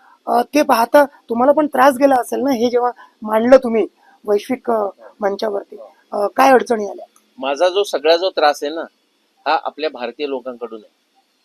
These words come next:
Speaker 2: जगातल्या इतर लोकांकडून कुणाकडूनही त्रास नाही. सगळी प्रेझेस होते. मला सगळ्या टॉप युनिव्हर्सिटी तुम्ही नावं घ्या, तिथे मी जाऊन लेक्चर दिलेलं आहे. ओके, सगळ्या सायन्स विद्यार्थ्यांसमोर,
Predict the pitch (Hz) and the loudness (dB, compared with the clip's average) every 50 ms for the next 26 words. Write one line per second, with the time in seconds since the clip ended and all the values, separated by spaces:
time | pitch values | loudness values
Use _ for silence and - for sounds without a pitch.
0 | _ _ _ _ _ _ 120 117 131 120 139 139 147 160 147 123 - 123 127 131 | _ _ _ _ _ _ -12 -10 -4 -4 -4 -4 -4 -8 -10 -8 -8 -8 -8 -6
1 | - 135 131 123 135 135 143 135 135 123 127 123 127 123 120 123 127 131 _ 110 | -8 -10 -10 -8 -12 -14 -14 -14 -12 -12 -12 -12 -12 -14 -14 -16 -16 -18 _ -10
2 | 110 107 - - 117 104 - 120 120 143 139 _ - 127 123 120 139 151 143 139 | -10 -10 -10 -14 -20 -18 -18 -16 -16 -16 -16 _ -8 -8 -8 -8 -10 -12 -12 -12
3 | 123 - - 110 113 - _ _ _ _ _ 120 131 131 - 127 113 123 139 147 | -14 -12 -14 -16 -16 -16 _ _ _ _ _ -10 -10 -8 -10 -12 -8 -6 -4 -4
4 | 151 151 135 _ 143 135 139 - 143 135 139 131 - 135 135 127 139 139 139 127 | -2 -4 -4 _ -4 -4 -4 -6 -12 -14 -14 -14 -14 -16 -14 -14 -12 -12 -10 -8
5 | 117 110 117 127 127 127 127 123 127 117 _ 131 127 127 120 123 127 123 113 107 | -6 -4 -4 -4 -4 -6 -8 -8 -10 -16 _ -14 -14 -10 -10 -10 -10 -10 -12 -14
6 | - - 123 117 113 110 101 98 98 92 85 80 _ _ _ _ _ _ _ _ | -12 -12 -12 -12 -12 -14 -14 -14 -16 -16 -18 -20 _ _ _ _ _ _ _ _
7 | _ _ _ 104 101 - 135 - - 113 113 120 117 - 107 113 120 117 117 117 | _ _ _ -20 -18 -18 -18 -14 -12 -12 -12 -10 -10 -10 -12 -12 -12 -14 -18 -12
8 | 113 123 120 113 - 123 117 - 120 120 117 113 | -10 -10 -10 -10 -10 -14 -16 -16 -16 -14 -14 -14